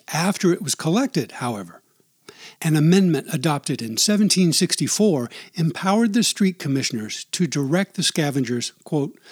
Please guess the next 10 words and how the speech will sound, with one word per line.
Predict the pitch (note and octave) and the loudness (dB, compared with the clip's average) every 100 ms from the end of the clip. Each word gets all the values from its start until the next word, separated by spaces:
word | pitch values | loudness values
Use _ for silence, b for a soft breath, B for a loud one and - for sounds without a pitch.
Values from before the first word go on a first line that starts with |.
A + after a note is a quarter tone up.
| B B - | B B -4
"to | F#3 E3 | 2 4
remove | E3+ F3+ A3+ F#3+ B2+ | 6 6 6 4 2
all | - F3 G#3 A3 | 0 2 4 2
filth | - G3 G3+ G3 | 0 0 0 2
and | F3+ D3+ | 0 2
rubbish | F3 B2 G2+ - B - | 2 0 -8 -14 B -6
to | E3 | -2
such | - A3+ - - | 0 -2 -4 -10
proper | - E3 G#3 | -8 -2 -2
place | - - F#3 E3+ | -2 -2 0 0